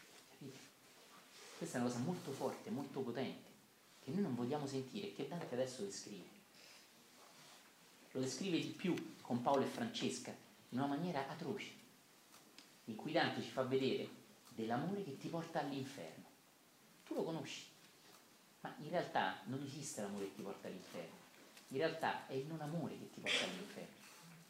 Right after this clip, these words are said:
L'amore vero non ti porta all'inferno, l'amore vero ti tira via dall'inferno. Ti ricordi Beatrice? Eh?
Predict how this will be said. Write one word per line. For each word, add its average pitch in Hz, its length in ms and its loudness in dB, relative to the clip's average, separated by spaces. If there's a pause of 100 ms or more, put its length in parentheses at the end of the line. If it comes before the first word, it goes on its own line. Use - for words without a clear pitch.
(520)
L'amore 156 340 8
vero 110 180 6
non 120 180 4
ti 120 100 -2
porta 151 280 2
all'inferno, 98 560 -6 (200)
l'amore 156 340 0
vero 101 320 4 (100)
ti 120 100 -6
tira 139 200 -2
via 165 180 2
dall'inferno. 95 640 -8 (1040)
Ti 107 60 -6
ricordi 113 320 4
Beatrice? 113 500 0 (920)
Eh? 113 100 -10